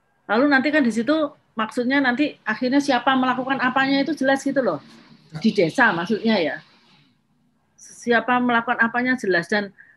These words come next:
hasilnya itu kan pemetaan itu kan jelas. Akhirnya mereka, "Oh, ternyata sekarang saya jadi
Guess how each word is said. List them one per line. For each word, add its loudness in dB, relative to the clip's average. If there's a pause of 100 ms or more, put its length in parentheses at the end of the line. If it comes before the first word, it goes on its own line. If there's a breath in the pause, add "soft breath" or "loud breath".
hasilnya 0
itu -6
kan 2
pemetaan 0
itu -4
kan 0 (400)
jelas. 2 (160)
Akhirnya 2
mereka, 2
"Oh, 4
ternyata 0
sekarang 0
saya 0
jadi 0